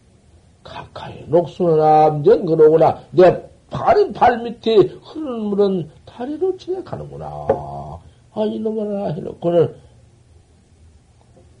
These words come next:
그날 그 죄를 넘어가서, 호랭이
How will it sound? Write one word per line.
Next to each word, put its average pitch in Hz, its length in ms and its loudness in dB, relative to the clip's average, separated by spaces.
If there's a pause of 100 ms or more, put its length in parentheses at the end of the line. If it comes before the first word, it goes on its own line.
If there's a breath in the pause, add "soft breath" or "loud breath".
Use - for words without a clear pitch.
(160)
그날 165 340 6
그 151 160 -2
죄를 135 340 2
넘어가서, 120 520 0
호랭이 131 640 0